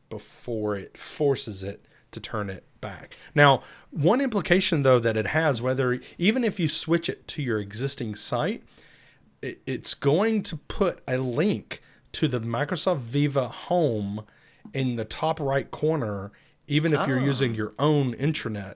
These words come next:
Speaker 1: own s-, home site as your Viva Connection site. So, uh, you still have to think about what that experience is gonna be for your
Speaker 2: Mm.
Speaker 1: users,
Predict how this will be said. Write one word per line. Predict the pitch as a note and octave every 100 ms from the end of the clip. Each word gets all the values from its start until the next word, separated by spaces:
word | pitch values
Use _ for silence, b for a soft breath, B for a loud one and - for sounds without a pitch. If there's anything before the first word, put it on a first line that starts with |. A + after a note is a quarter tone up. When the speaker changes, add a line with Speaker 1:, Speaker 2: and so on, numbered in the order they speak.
| -
Speaker 1:
own | B2 C3 B2+
s-, | A2 - - -
home | C#3+ F3
site | D3 - G2+ D#2+ -
as | A2 G#2+ G2+
your | G#2 G2
Viva | G#2+ G#2+
Connection | G#2 G#2+ A#2 D3+ D3+
site. | G3 G3+ A3+ B B B B B B B _ _ _ -
So, | - - C#3+ C3+ B2+ A#2+ - _ _ -
uh, | C3+ A#2+ A2+ A2
you | C#3+
still | C3 - G#3 G3
have | F#3+
to | E3
think | D3+ F3
about | D3+ C3 A#2+
what | B2+ B2+
that | A2+
experience | - - C3 C3+
is | A2
gonna | G#2+ G#2+
be | G#2
for | G2 G#2+
your | G2 G2+
Speaker 2:
Mm. | A2+
Speaker 1:
users, | D3 A#2+ G2+